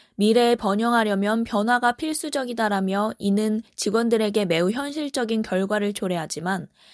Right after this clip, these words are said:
씨엔엔이 세계 최고의 뉴스 기관으로 자리 잡기 위해 반드시 필요한 과정이라고 덧붙였습니다. 전체적인 감축이 있지만 애틀랜타의 씨엔엔은 수혜를 볼 수 있습니다.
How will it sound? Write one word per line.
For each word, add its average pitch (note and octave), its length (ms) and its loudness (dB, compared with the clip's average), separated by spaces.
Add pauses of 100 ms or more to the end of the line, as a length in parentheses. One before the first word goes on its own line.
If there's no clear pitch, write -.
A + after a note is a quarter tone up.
(140)
씨엔엔이 B3+ 560 0
세계 D4 320 0
최고의 C#4+ 680 0
뉴스 G#3 360 -4
기관으로 A3 500 -2
자리 G3 240 -2
잡기 F#3+ 380 -2
위해 F3+ 320 0
반드시 A3+ 640 -2
필요한 C4 440 -4
과정이라고 E3 680 -4
덧붙였습니다. F3 1000 -4 (960)
전체적인 C#4 640 2
감축이 B3 480 0
있지만 A3 680 -2
애틀랜타의 A#3+ 640 0
씨엔엔은 A#3 600 0
수혜를 D#4 420 0
볼 F3 180 -2
수 - 140 0
있습니다. D#3+ 680 -4